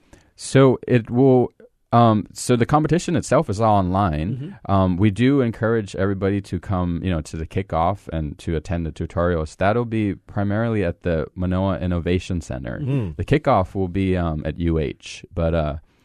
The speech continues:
Speaker 1: oh, it is at the Manoa Innovation Center. Sorry. Um, you can find out all the
Speaker 2: He's,
Speaker 1: information.
Speaker 2: he's looking at his conscience.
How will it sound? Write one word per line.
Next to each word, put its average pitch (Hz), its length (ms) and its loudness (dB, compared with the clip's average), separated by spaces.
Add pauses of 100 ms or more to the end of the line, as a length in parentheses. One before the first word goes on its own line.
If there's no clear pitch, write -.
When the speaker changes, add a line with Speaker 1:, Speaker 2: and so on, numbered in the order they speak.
(280)
Speaker 1:
oh, 101 100 4
it 87 80 4
is 101 160 4
at 90 160 2
the 82 220 2
Manoa 80 320 0
Innovation 73 420 -4
Center. 65 300 -12
Sorry. - 280 -10 (360)
Um, 85 340 2
you 104 100 2
can 117 140 0
find 123 260 2
out 127 160 2
all 113 200 4
the 151 100 2
Speaker 2:
He's, 156 80 -2
Speaker 1:
information. 127 460 2
Speaker 2:
he's 135 80 0
looking 165 260 0
at 135 80 -2
his 123 120 -10
conscience. 139 680 -6